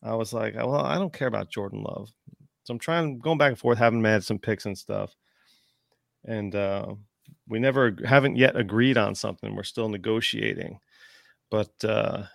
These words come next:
he wants to just, like, give me a, like, Love and a fourth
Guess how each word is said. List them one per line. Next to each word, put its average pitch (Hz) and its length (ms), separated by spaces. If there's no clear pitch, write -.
he 143 80
wants 143 300
to 120 80
just, 113 300
like, 104 180
give 110 140
me 110 240
a, 104 400
like, 104 200
Love 123 540
and 113 140
a 101 80
fourth - 680